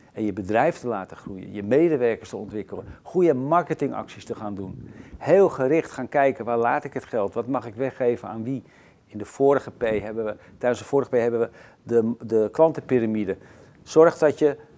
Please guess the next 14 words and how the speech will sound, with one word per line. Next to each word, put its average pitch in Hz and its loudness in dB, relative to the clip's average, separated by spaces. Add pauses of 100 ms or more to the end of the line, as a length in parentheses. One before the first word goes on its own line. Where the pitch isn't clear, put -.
(320)
vrienden 151 4
en 127 6
je 120 0
familieleden, 123 2
dat 120 0
je 139 -6
die 143 -6
koestert, 147 -2
dat 123 0
je 127 -6
die 135 0 (360)
zo 135 4
wat 123 2
toestopt. - 0